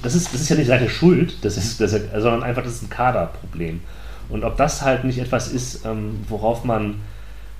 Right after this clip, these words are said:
doch achten muss, ist schon, ist schon eine Frage, ähm, die ich hab. Aber dass er, dass er da, dass, wie du sagst, dass er total wichtig sein kann als, als Kaderspieler, wie ja ein Tim Oberdorf auch ein Kaderspieler ist,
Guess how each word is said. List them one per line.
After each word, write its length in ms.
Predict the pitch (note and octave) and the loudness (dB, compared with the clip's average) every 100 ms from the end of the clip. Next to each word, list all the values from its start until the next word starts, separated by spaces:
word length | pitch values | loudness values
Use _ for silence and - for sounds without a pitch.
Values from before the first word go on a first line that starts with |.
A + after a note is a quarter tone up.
| - | -2
doch 200 | G#2 - | 0 0
achten 340 | A2+ B2+ C#3 | 0 -2 0
muss, 360 | B2 B2+ C3+ - | 4 4 2 -2
ist 260 | - - - | -6 -4 -2
schon, 460 | - A#2+ A#2+ A#2+ - | 0 2 2 -4 -8
ist 140 | G#2+ - | -6 -4
schon 140 | A#2+ | -2
eine 80 | G#2+ | -2
Frage, 420 | G2 G2+ F#2+ F2+ D#2 - - - - G2 | -2 0 0 0 -6 -10 -12 -14 -12 -6
ähm, 160 | F#2+ | -2
die 140 | F#2 F#2 | -2 -2
ich 160 | - | -2
hab. 180 | F2 - - | -6 -8 -4
Aber 260 | G#2 G#2+ | 0 2
dass 220 | F#2+ - | 0 -2
er, 200 | B2 A2 - - | -2 -4 -4 -6
dass 160 | B2 | -4
er 80 | C3 | -2
da, 160 | A#2+ A2+ - - - | -2 -4 -6 -12 -12
dass, 220 | - A#2+ - | -8 -6 -2
wie 80 | B2+ | 0
du 140 | A#2+ | 0
sagst, 440 | G#2+ A#2+ B2+ B2 | 2 0 0 -4
dass 120 | G#2 - | -6 -4
er 220 | G#2 G2+ - - - - - - - - - | -4 -4 -6 -10 -10 -10 -10 -12 -12 -12 -12
total 760 | - B2 - - D3 C#3+ D#3 C3+ | -6 -6 -6 -6 -2 0 0 2
wichtig 360 | E3 - B2+ | 2 0 -4
sein 260 | - F#2+ F#2 | -2 -2 -4
kann 300 | - G2 A2+ | -4 -4 -4
als, 600 | - G2+ G2 - - - - - - | -2 -2 -2 -6 -10 -12 -14 -14 -12
als 220 | - G#2 - | -10 -8 -4
Kaderspieler, 880 | - E3+ G#2+ E2+ - F2 E2+ E2+ | 2 4 6 2 -2 -4 -2 0
wie 100 | G#2+ | 2
ja 100 | B2 | 2
ein 80 | B2 | 2
Tim 180 | A2 B2 | 0 -4
Oberdorf 420 | D#3 C#3+ F2+ F2+ | 0 0 0 -2
auch 140 | G2 G2+ | -4 -6
ein 140 | G2 | -6
Kaderspieler 720 | - D#3 B2 E2+ - F2+ - | -4 -2 -2 -2 -6 -8 -6
ist, 280 | - - | -8 -8